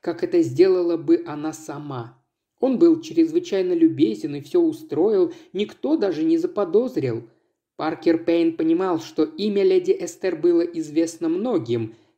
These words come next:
как бы ни была неуравновешена его обладательница. Мюриэл добавила: «Потом я пожалела о своём поступке, потому что поняла, какое совершила безумие.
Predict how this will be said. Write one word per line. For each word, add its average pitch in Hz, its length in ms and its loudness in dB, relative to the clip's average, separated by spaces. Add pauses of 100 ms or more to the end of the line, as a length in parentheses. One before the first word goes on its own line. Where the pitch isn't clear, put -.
как 196 240 0
бы 180 100 0
ни 180 120 2
была 160 540 2
неуравновешена 156 1120 0
его 127 480 -6
обладательница. 123 1080 -4 (360)
Мюриэл 180 480 4
добавила: 131 640 -6 (560)
«Потом 226 280 0
я 202 140 2
пожалела 202 680 2
о 151 40 -6
своём 160 380 0
поступке, 165 540 -6
потому 170 360 -4
что - 160 -6
поняла, 190 600 0
какое 170 420 0
совершила 180 640 2
безумие. 160 800 -6